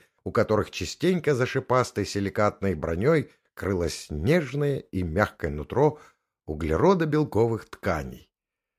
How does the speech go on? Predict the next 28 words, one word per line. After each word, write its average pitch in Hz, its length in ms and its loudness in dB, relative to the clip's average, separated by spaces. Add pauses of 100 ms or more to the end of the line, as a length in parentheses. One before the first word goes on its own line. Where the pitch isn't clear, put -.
(120)
Но 180 240 6
вместе 202 420 2
с - 100 -8
тем 101 300 0
логика 127 480 2
формирования 104 800 4
кристаллической 90 880 -2
структуры 143 720 -2 (220)
кремниеорганической 135 1120 2
молекулы 120 600 2 (300)
диктовала 165 580 6
и 143 100 4
логику 127 560 2
формирования 95 760 2
самой 170 380 2
жизни. 76 480 -6 (580)
За 78 220 2
пару 190 300 2
часов 143 440 2
прилипания 107 600 2
к 73 80 -8
биноклю 113 560 -2 (300)
я 143 240 4
не 175 120 4
увидел 151 320 2
ни 156 140 2
одного 131 360 4
животного, 151 640 0